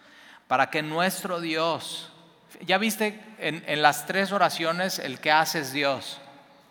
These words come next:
Eso es orar, es pedirle a Dios que haga algo que tú no puedes hacer, es pedirle a Dios que haga algo que, que, que, que tú no tienes las fuerzas, que tú no tienes el poder, que tú no tienes los ánimos para hacer. Es la,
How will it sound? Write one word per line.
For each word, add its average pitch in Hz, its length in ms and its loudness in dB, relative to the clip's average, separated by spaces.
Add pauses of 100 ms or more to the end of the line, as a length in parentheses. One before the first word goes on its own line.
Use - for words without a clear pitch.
(380)
Eso 170 240 0
es 170 120 -4
orar, 151 320 6
es 151 120 -2
pedirle 180 400 -2
a 170 80 6
Dios 165 260 0
que 170 100 -4
haga 156 220 4
algo 160 260 0
que 147 80 -4
tú 156 160 -6
no 175 160 -4
puedes 160 240 -2
hacer, 139 440 -2 (240)
es 147 140 -6
pedirle 190 300 2
a 165 60 6
Dios 170 240 0
que 175 100 0
haga 156 300 6
algo 175 340 0 (580)
que, 147 300 -8
que, 151 280 -10
que, - 360 -10 (100)
que 151 120 -6
tú 165 200 -4
no 196 120 2
tienes 180 220 -2
las 147 180 -2
fuerzas, 160 400 0
que 156 120 -6
tú 185 160 -4
no 202 140 0
tienes 175 240 -4
el 156 140 0
poder, 151 380 0
que 143 100 -6
tú 185 180 -4
no 208 120 0
tienes 185 240 -4
los 156 240 -4
ánimos 156 460 -2
para 110 200 -4
hacer. 107 360 -8 (460)
Es - 440 0
la, 156 160 -2